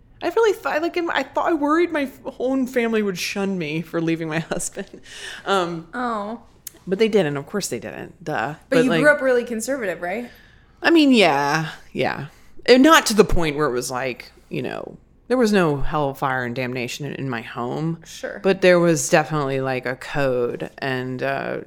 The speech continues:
Speaker 1: you know,
Speaker 2: Uh-huh.
Speaker 1: um, just a, an expectation of, like, you know, goodness.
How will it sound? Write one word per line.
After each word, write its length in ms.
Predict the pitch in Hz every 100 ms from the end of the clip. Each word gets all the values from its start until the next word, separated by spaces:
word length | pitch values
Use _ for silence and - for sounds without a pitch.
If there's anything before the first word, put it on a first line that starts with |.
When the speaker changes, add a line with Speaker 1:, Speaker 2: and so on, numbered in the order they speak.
| -
Speaker 1:
you 100 | 156
know, 440 | 131 127 131 131 _ _ _
Speaker 2:
Uh-huh. 80 | -
Speaker 1:
um, 540 | 135 131 127 127 123 120 _ _ _ _ _ _ _ _ _ - - _ _ _ _ _
just 320 | - 180 -
a, 460 | 190 180 170 170 165 -
an 120 | 165
expectation 800 | 160 160 156 147 156 147 - 143
of, 260 | 131 127 135
like, 480 | 127 123 - - -
you 140 | 175 135
know, 300 | 110 131 143 _ _ _
goodness. 580 | - 170 113 - - -